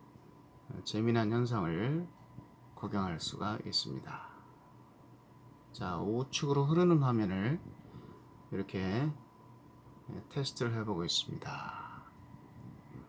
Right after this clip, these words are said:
자, 아래로 처진 빗줄이 움직이는 화면에서 잘 안 보이죠? 이게 왜 이렇게 되는지는 모르겠네요. 오른쪽에는,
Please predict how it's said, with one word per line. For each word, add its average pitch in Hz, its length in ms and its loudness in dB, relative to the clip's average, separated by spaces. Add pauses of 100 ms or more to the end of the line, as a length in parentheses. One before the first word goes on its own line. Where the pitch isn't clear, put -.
(2250)
자, - 640 -6 (480)
아래로 165 800 8
처진 185 560 6 (1000)
빗줄이 143 720 8 (580)
움직이는 143 480 6
화면에서 139 440 4
잘 127 180 0
안 92 200 2
보이죠? 98 420 0 (1200)
이게 127 100 -4
왜 117 260 4
이렇게 135 260 2
되는지는 120 360 2
모르겠네요. 113 760 -2 (1080)
오른쪽에는, 143 920 8